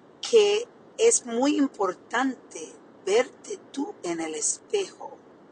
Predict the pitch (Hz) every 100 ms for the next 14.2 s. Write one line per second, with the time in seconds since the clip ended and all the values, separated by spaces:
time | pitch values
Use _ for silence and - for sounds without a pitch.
0 | - - - - - - 214 - 180 -
1 | 311 294 - 233 226 214 190 185 - 202
2 | 208 196 196 196 185 190 - 170 156 147
3 | - 180 - - - 165 160 - - -
4 | 180 - - - 160 160 170 - 175 151
5 | - - - - - - - - - -
6 | 190 - 233 349 - 403 - - 190 -
7 | 381 - 175 180 - - 202 196 - 160
8 | - 175 165 175 175 - 160 165 202 180
9 | - - - - - - 185 - 180 175
10 | 165 - - 196 196 165 151 - - -
11 | - - - - - - - - - 190
12 | 196 - - - - - - - - -
13 | - - - - - 190 180 196 185 -
14 | -